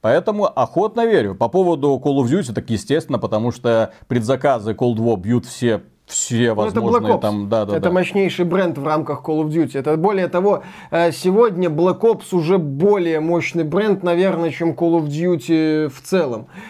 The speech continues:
Speaker 2: Э, там мощная фанбаза, там все хорошо. И да, и Cold War будет одним из главных хитов этой осени, при всем уважении к Киберпанку.
Speaker 1: Нет, так, э...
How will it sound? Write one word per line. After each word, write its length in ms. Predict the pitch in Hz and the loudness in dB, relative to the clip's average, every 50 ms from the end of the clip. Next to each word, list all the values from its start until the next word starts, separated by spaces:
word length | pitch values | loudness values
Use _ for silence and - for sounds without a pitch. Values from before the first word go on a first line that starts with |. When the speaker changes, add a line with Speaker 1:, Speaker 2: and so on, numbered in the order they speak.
| - - - | -20 -10 -4
Speaker 2:
Э, 640 | 135 139 143 139 135 135 135 139 139 139 143 143 135 | -2 0 0 2 2 2 2 2 2 2 0 0 0
там 180 | 185 175 175 185 | 0 0 2 2
мощная 420 | 202 208 202 - 202 202 196 190 | 2 2 2 0 0 0 -2 0
фанбаза, 1040 | 190 202 190 190 185 202 226 233 214 190 160 185 196 180 170 160 165 165 160 156 151 - | 0 0 0 2 2 4 4 4 2 0 0 0 2 2 2 2 0 0 0 0 0 0
там 200 | 175 175 170 147 | -2 -2 -2 0
все 180 | - 196 180 | 0 0 0
хорошо. 560 | - - 175 170 185 170 - - 208 208 202 | 0 0 -2 -2 -2 -2 0 0 2 2 4
И 260 | 175 160 156 151 151 151 | 4 4 2 2 2 0
да, 280 | 151 147 180 165 143 | 0 0 0 0 0
и 60 | 135 | -2
Cold 240 | 131 135 175 175 165 | -2 0 0 0 2
War 260 | 170 180 208 202 170 | 2 4 4 2 2
будет 340 | 160 160 170 156 165 160 165 | 2 0 0 0 0 -2 -2
одним 380 | 170 160 147 160 165 165 170 165 | -2 -2 0 0 0 2 2 0
из 100 | 147 151 | 0 -2
главных 460 | 151 151 185 180 170 156 151 147 127 | 0 0 0 0 0 -2 -4 -6 -6
хитов 480 | - - 175 160 - 175 165 131 - - - - - - - - | -4 -4 -4 -2 0 0 -2 -2 -4 -12 -20 -20 -20 -20 -20 -6
этой 300 | - 165 180 175 175 175 | -2 -2 -2 0 2 2
осени, 720 | 175 202 240 240 - - 190 185 175 170 165 160 160 160 156 | 4 4 4 2 0 -2 -2 0 0 2 2 0 0 -2 -2
при 180 | - 165 165 | -2 -2 -2
всем 240 | 156 131 - 190 196 | -2 0 0 2 2
уважении 580 | 190 170 160 156 139 151 160 156 156 151 151 139 | 2 2 2 0 0 0 -2 -2 -2 -2 -4 -6
к 60 | 127 | -6
Киберпанку. 600 | - 147 139 151 131 131 127 101 - - _ _ _ _ _ _ _ _ - - - - - - _ _ - - - - - - | -8 -8 -6 -6 -8 -6 -8 -10 -10 -12 _ _ _ _ _ _ _ _ -20 -20 -20 -20 -20 -20 _ _ -20 -20 -20 -20 -8 -4
Speaker 1:
Нет, 200 | 123 113 101 90 | -2 0 0 0
так, 200 | 101 92 95 110 | -4 -6 -4 -2
э... 300 | 107 110 110 113 113 | 0 0 0 -2 -4